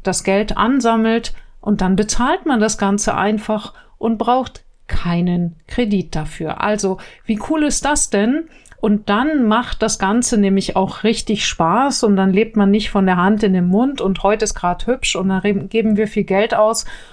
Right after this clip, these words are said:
und die nächste Saison läuft nicht und dann muss man dann irgendwie sparen.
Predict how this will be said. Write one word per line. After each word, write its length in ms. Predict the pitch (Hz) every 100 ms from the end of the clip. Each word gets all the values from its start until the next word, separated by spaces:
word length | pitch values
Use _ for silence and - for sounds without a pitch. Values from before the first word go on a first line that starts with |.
| -
und 560 | - 202 202 - 202 190
die 80 |
nächste 300 | 202 226 -
Saison 420 | 202 202 202 208 196
läuft 380 | 185 233 262
nicht 320 | 247 247 - -
und 220 | 208 202
dann 320 | 196 202 202 -
muss 260 | 202 208 214
man 160 | 202
dann 160 | 190 185
irgendwie 640 | - 208 214 202 180 185 - _ _ -
sparen. 920 | - - - 175 226 233 233 233 233